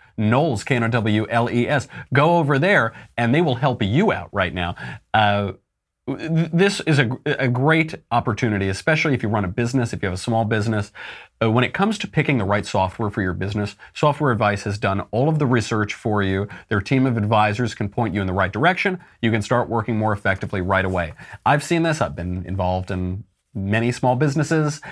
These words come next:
And when you get started, you think, "Oh, what, there's so many different software clients I can use. Should I do this or this?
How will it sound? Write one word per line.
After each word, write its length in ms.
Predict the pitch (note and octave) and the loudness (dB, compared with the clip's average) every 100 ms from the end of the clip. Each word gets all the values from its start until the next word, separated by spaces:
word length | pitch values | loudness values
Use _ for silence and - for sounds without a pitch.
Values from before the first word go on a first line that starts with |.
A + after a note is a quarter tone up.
| - - - | -16 -8 -2
And 300 | G#2+ G#2 G#2+ | 0 0 -2
when 200 | - B2 | 0 2
you 140 | A#2+ A#2+ | 2 2
get 200 | E3+ F3 | 0 -2
started, 460 | - F#3 F#3+ A#2 | 0 2 2 2
you 60 | G#2 | 0
think, 240 | - G#2+ - | -2 -6 -2
"Oh, 180 | F2+ B2 | 2 2
what, 280 | D#3 D#3 F3+ | 2 2 2
there's 180 | D#3 | 0
so 160 | - G3 | 0 0
many 260 | G3 E3+ D#3 - - | 2 0 -2 -4 -2
different 260 | D#3 D3 | 2 0
software 420 | B2 E3 E3+ C3+ | 0 0 0 -2
clients 380 | A#2+ A2+ G#2 G2 | -2 0 0 0
I 80 | G2+ | -2
can 120 | G2 | 0
use. 200 | G2+ F#2 | -2 -2
Should 200 | A2+ - | -2 2
I 60 | B2+ | 2
do 160 | A#2+ | 4
this 220 | B2+ G3+ E3 | 2 2 2
or 40 | |
this? 200 | D3 G#2 | 0 0